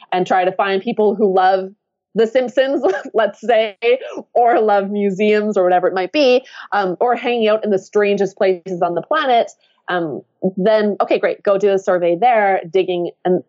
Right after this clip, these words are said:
when you do those surveys, when I, if I were doing this exact survey for this,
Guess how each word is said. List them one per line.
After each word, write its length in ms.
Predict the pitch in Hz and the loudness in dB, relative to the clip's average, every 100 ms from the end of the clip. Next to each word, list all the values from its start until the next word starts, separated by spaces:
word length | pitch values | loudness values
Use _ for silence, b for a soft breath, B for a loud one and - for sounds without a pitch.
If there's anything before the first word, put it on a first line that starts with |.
| _ | _
when 320 | 185 226 247 | -2 0 2
you 180 | 294 226 | 0 0
do 240 | 220 226 | 2 2
those 240 | 220 220 | 2 0
surveys, 320 | - 220 285 - | 0 0 0 -2
when 140 | 160 - | -6 -6
I, 540 | 151 151 180 254 294 - | -4 0 0 0 -2 -6
if 100 | - | -8
I 140 | 170 170 | -2 0
were 120 | 180 | 0
doing 440 | 156 175 190 226 185 | 0 0 2 2 0
this 280 | 175 170 208 | 0 0 -2
exact 340 | 185 165 165 | -2 -2 -2
survey 300 | - 170 170 | -2 0 0
for 120 | 175 | 0
this, 200 | 165 180 | 0 0